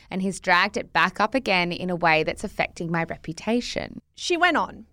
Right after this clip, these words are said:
Speaker 2: "The worst bit for me is that he says he didn't like seeing his wife suffer.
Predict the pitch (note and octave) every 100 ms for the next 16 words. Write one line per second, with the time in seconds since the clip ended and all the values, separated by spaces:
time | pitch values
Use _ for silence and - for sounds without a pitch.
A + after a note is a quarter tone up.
0 | _ F4 C4 D4+ B4 - A#4+ - F#4+ A#3
1 | A3+ F#4 - C4 C#4 C#4 - C#4+ D4+ D4
2 | G#3 A#3 D4+ D4 E4+ - B3 A#3 A3 G#3+
3 | F#3 F#3 - - F3+ - -